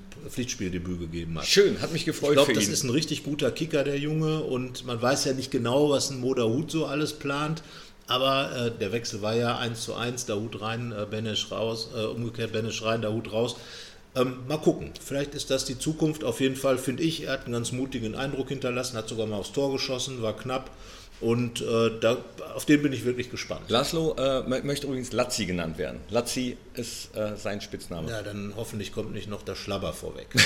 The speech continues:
Speaker 2: <laughs>
Speaker 1: Schlabber Lazzi. Ich bleib bei Laszlo. Laszlo ist ein schöner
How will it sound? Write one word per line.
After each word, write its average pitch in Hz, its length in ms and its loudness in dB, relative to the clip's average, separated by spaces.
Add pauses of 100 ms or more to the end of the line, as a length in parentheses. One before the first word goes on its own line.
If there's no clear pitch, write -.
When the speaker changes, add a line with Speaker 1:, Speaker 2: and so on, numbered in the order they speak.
(160)
Speaker 2:
<laughs> - 380 -8
Speaker 1:
Schlabber 110 320 4
Lazzi. 101 360 0 (440)
Ich 160 200 2
bleib 131 220 8
bei 120 100 6
Laszlo. 131 500 8
Laszlo 120 420 4
ist - 200 4
ein 120 80 0
schöner 165 480 6